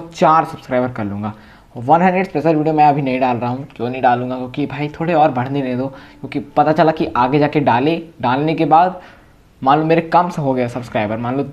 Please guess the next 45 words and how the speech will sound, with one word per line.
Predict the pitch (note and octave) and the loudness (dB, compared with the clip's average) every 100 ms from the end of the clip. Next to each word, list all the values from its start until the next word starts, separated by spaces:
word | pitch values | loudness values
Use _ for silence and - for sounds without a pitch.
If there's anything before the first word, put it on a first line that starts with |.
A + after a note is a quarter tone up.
| - - | -6 0
दो | D#3+ | 0
तीन | D#3+ E3+ | 0 -2
कम | E3 D3 | 2 2
हो | B2+ | 2
गए | A#2 A#2 B2 - | -2 -4 -4 2
और | C#3 | 2
मेरे | C#3+ D3 | 2 0
नाइंटी | B2+ C#3+ D3 | 0 -2 0
नाइन | G3+ G3+ F#3 | 2 2 4
बज | D#3 | 2
गए, | B2+ D#3+ D#3+ - - | 2 0 0 -10 -2
तब | D3 B2 | -2 0
भाई | D3+ D3+ - - - | 0 -2 -6 -14 -4
बहुत | B2+ C#3+ | -2 -2
शर्मनाक | B2+ B2 B2 C3 | -4 -4 0 -2
बात | A#2 G#2+ | -2 -2
होगी | A#2 A2+ A#2 - - - | -2 -2 -4 -10 -20 -12
कि | C#3+ | -2
भाई | E3 | -2
हंड्रेड | B2 C#3+ D#3+ F3+ | 0 0 2 4
हुए | D#3+ F#3 | 4 4
ही | |
नहीं | F#3 F#3 | 2 0
है, | G3 | 0
उससे | C#3+ C3+ E3 | -2 -2 2
पहले | D#3 D#3+ | 4 2
हंड्रेड | C#3+ A2+ C3+ C#3 | 0 -2 -4 -6
स्पेशल | - A#2 A2+ | -8 -6 -4
वीडियो | G#2+ A2 | -4 -2
डाल | G2+ G2+ | -2 -4
रहा | G2+ | -8
है। | G2+ - - - | -10 -16 -20 -8
ऐसा | A#2+ B2 D#3 | -6 -2 -2
नहीं, | F3 - | -2 -4
थोड़े | F#3+ G3+ A#3 | 2 4 4
से | A3+ | 2
सब्सक्राइबर | F3+ - D3+ D#3 | -2 2 4 4
और | C3 | 4
बढ़ने | B2+ | 2
दे | A#2+ A2+ | -4 -2
दो, | C#3 - - | -4 -6 -6
around | C3+ B2 B2 B2 A#2+ A#2+ | -2 -2 -2 -6 -6 -4
one | A#2 C3 | -2 -2
hundred | B2+ B2+ B2 | -4 -8 -2
ten, | B2 D3 | -2 -2